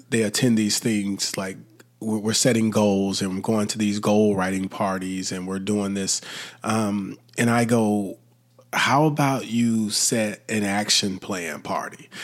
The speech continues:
Why, why don't you go down and say, 'Hey, we're, we're just gonna do a party where we're just gonna talk about steps. We're gonna talk about, uh, action steps,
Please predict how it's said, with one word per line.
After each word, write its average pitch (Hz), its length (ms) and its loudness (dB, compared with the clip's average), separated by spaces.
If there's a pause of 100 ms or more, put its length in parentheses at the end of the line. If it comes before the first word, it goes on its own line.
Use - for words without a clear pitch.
(180)
Why, 113 160 2
why 117 180 4
don't 135 200 2
you 135 60 4
go 123 160 4
down 110 220 2
and 107 100 0
say, 110 120 0
'Hey, 110 200 2
we're, 120 160 2
we're 117 140 2
just 127 220 2
gonna 113 160 2
do 107 340 0
a 101 80 -4
party 107 360 0
where 101 160 -2
we're 110 120 0
just 120 180 2
gonna 113 140 2
talk 113 260 -2
about - 300 -2 (180)
steps. - 880 -2
We're 113 160 -4
gonna 113 180 0
talk 113 280 -2
about, 101 340 -4 (440)
uh, 104 180 0 (100)
action 110 460 2
steps, - 500 0